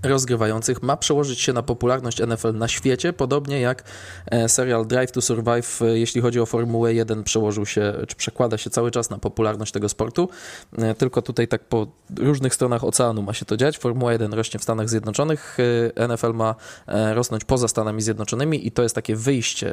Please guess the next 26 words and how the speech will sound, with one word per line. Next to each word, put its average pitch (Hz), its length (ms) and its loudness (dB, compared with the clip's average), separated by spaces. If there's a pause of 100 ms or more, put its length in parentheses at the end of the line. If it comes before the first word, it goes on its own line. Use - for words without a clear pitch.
(120)
do 110 320 0
ludzi. 139 400 0
Ten 117 260 -2 (100)
serial 110 440 0 (580)
o 135 280 2
rozgrywających. 120 1080 0
E, 120 240 2 (520)
jak - 200 0
ci 220 120 0
się - 100 0
podobało? 131 560 2 (920)
I 156 520 0 (640)
generalnie 135 640 2
porozmawiamy 117 600 0
sobie 117 220 -2
chwilę 113 280 -2
o, 113 260 -2
o 120 40 0
naszych 117 260 0
wrażeniach, 117 480 -2 (460)
e, 110 120 2
z - 80 0
tego, 107 500 0
z - 60 -6
tego 113 200 0
serialu. - 440 0